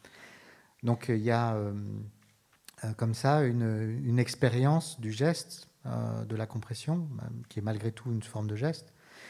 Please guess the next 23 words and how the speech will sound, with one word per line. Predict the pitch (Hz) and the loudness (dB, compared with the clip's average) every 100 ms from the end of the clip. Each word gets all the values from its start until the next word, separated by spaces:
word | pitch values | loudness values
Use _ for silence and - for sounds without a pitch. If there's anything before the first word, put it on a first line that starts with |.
| - - _ | -20 -20 _
euh, | 120 113 113 120 120 135 - _ _ _ _ _ | -4 -2 -2 -4 -6 -10 -16 _ _ _ _ _
qui | - | -2
vient | 113 135 156 | 4 6 8
donner | 135 135 | 8 6
une | 135 | 6
maîtrise, | 131 131 - 120 107 | 6 4 2 0 0
mais | 107 | -4
qui | 104 139 | 0 4
est | |
une | 139 | 6
maîtrise | 127 131 151 156 156 | 4 2 0 -2 -4
qui | - | -4
reste | 117 127 - | -2 -2 -2
empirique, | 120 123 117 180 - - _ - | -4 -2 0 -2 -4 -20 _ -8
euh, | 113 113 | -6 -6
parce | - 113 | -6 -6
qu'il | - 143 123 | 0 0 2
y | |
a | 110 | 2
une | 120 | 2
impossibilité | 131 147 - 123 120 151 | 2 2 0 -4 -2 0
de | 135 | -2
prévoir, | 107 - 117 107 123 131 - - | -2 -2 0 0 0 0 -6 -16